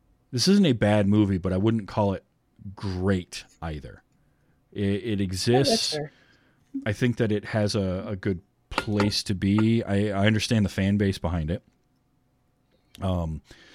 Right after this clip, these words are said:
Speaker 1: the funny thing, by the way, that I mentioned about the Repo, uh, Genetic Opera versus Repo Men, and how there was no real cross, uh,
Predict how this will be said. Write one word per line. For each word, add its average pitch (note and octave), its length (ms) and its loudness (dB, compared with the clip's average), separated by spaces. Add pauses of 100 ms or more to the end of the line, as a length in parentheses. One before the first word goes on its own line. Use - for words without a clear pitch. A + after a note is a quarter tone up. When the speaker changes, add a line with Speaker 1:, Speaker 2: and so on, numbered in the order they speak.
(280)
Speaker 1:
the C3 100 2
funny F#3 220 6
thing, B2+ 240 4
by A#2+ 140 4
the A#2 80 6
way, A2 140 6
that G2+ 160 2
I G#2 60 4
mentioned G#2 340 2
about F#2 220 0
the F2+ 160 0
Repo, F#2+ 520 0 (100)
uh, F2+ 240 -6
Genetic F#2+ 420 -4
Opera G2 240 -2
versus F2 300 -4
Repo F#2 340 -2
Men, E2+ 380 -2 (480)
and F2 140 -6
how F2 280 -2
there F2 140 -2
was F2 180 -2
no F#2+ 80 0
real F2 220 0
cross, - 640 -4 (120)
uh, F#2 500 -2